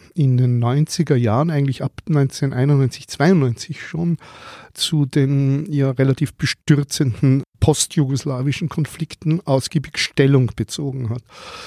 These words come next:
Der hat dies getan mit dem Mandat eines Poeten, der den üblichen Verlautbarungen politischer Weltbetrachtung misstraut und sie in Zweifel zieht.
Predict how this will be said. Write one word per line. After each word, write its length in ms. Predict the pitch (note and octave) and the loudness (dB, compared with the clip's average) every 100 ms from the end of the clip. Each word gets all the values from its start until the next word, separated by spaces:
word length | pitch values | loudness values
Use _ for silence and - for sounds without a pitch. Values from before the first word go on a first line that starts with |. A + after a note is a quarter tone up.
| - - | -18 -4
Der 80 | - | 0
hat 160 | D3+ - | 2 2
dies 160 | F#3+ | 0
getan 420 | - E3+ C3+ C3+ | 0 0 2 4
mit 140 | E3+ D3 | 2 4
dem 120 | D3+ | 2
Mandat 600 | C3+ C#3+ A2+ G#2+ C#3 - | 2 0 0 0 -2 -4
eines 340 | D3+ B2+ A#2+ | -6 -4 -6
Poeten, 760 | - C#3+ B2 C3+ - G3 G3 F#3 _ _ _ - | -8 -6 -2 -4 -2 0 0 0 _ _ _ -2
der 360 | C3+ C#3 C#3+ - - - - | 0 2 0 -4 -20 -20 -4
den 120 | D#3 D#3+ | -2 2
üblichen 520 | F3+ G3 E3 - C#3 | 2 4 2 0 -6
Verlautbarungen 1040 | - C3+ A#2 D3+ - D3+ C#3 D3 C#3 C3+ | -4 -4 -4 -4 0 2 4 4 4 2
politischer 760 | - C#3 C3+ D3+ E3 - D#3 - - | 0 0 0 0 0 2 0 0 0
Weltbetrachtung 1000 | A#2+ B2+ - E3 - A#2 - - C3+ B2+ - | 0 0 -4 -6 -4 -10 -10 0 0 0 -2
misstraut 760 | D#3 C3 - - A#2+ B2+ F#3+ - | 0 0 -2 -4 -2 0 -2 0
und 140 | D#3+ | 0
sie 120 | - | 2
in 120 | D#3 D3 | 0 0
Zweifel 520 | - A2 A2 - - | -2 -2 -2 -6 -12
zieht. 440 | - D#2 D2 - | -10 -8 -8 -12